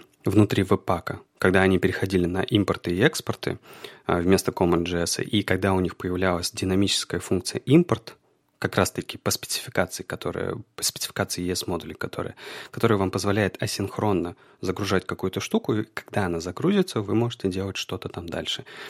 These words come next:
Так вот, э, когда они переходили, условно, с запуска асинхро-, подгрузки асинхронных модулей через Require Ensure на импорт, они потеряли достаточно важную вещь. Э, в Require Ensure всегда можно было указать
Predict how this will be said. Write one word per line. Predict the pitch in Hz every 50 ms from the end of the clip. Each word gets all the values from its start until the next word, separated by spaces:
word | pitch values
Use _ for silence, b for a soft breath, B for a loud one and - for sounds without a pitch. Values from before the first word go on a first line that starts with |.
| B B B
Так | - 113 - -
вот, | 143 143 135 - -
э, | - 120 113 113 113 110 107 107 107 101 -
когда | - 113 131
они | 139 147 147
переходили, | 127 135 123 - 131 120 123 139 139 131
условно, | - - 113 - - 117 113 113 107
с | - - - - - - _ _ _ _ _ -
запуска | 120 107 117 113 - - - - - - 95 101
асинхро-, | 101 - - 110 - - 107 - - - -
подгрузки | - 110 113 120 117 120 113 - - -
асинхронных | 98 - 107 107 - - 110 104 104 - -
модулей | 101 98 95 92 92
через | - - - 104 101 101 98
Require | - - - 113 110 107 -
Ensure | - 113 117 117 - - -
на | - 104 104 110 - - -
импорт, | - 226 240 - - - - B B B B B
они | - 151 190
потеряли | 190 - - - - - 135 143 147 139 120 - b b b b b
достаточно | - - 123 - - 135 131 - - - 113
важную | 117 120 120 - 120 113 107
вещь. | 101 98 90 - - - - B B B B B B B B B
Э, | - - 101 104 98 98 95 - -
в | -
Require | 123 - 151 151 151 147 - -
Ensure | 185 208 226 - - 165 147
всегда | - - 123 120 120 139
можно | 143 139 127 117 123
было | 113 107 117 110
указать | 110 110 - 110 113 135 143 -